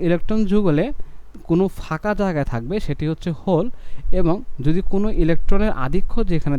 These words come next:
দেখা যাবে, সেটি হচ্ছে ফ্রি ইলেকট্রন। আমরা মূলত হোল এবং ইলেকট্রনের উপর ভিত্তি করে আমাদের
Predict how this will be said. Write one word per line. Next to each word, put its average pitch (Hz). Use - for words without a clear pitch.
দেখা 123
যাবে, 156
সেটি 143
হচ্ছে 170
ফ্রি 190
ইলেকট্রন। 117
আমরা 180
মূলত 254
হোল 160
এবং 208
ইলেকট্রনের 196
উপর 202
ভিত্তি 180
করে 175
আমাদের 151